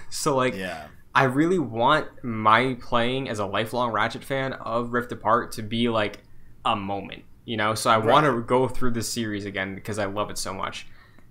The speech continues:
Speaker 1: I can't do that with just my P S four. So that's why I'm looking at P S threes, right?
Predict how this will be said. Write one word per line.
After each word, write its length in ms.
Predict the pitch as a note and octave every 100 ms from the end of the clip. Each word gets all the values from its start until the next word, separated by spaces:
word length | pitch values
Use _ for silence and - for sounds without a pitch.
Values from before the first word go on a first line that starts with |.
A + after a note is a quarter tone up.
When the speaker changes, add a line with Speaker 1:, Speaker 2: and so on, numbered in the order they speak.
| -
Speaker 1:
I 80 | G#2+
can't 300 | - D3+ C3
do 160 | C3+ B2+
that 400 | G2 F#2+ - - - - -
with 140 | A#2+
just 220 | A#2+ A2
my 100 | A2
P 160 | G#2 G2
S 120 | F#2+
four. 240 | G2+ F2+ -
So 120 | A#2
that's 120 | A#2+
why 100 | D3
I'm 160 | C3 A#2
looking 260 | C3+ B2+
at 160 | B2 A2+
P 140 | A#2+
S 180 | G#2 -
threes, 280 | G#2+ D#2+ -
right? 280 | F2 F#2+